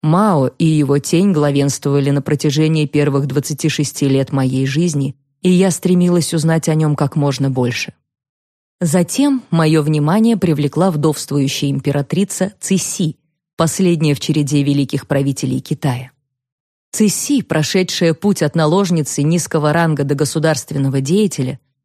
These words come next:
в течение нескольких десятилетий фактически правила империей. Женщинам в Китае не позволялось быть монархами. И вывела страну из мрака Средневековья в современную эпоху.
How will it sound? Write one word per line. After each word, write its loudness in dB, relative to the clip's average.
в -20
течение 2
нескольких 2
десятилетий 0
фактически -2
правила 0
империей. -2
Женщинам 0
в -8
Китае 0
не 0
позволялось -2
быть -4
монархами. -4
И 4
вывела 4
страну 0
из 0
мрака 0
Средневековья 0
в -12
современную 2
эпоху. -6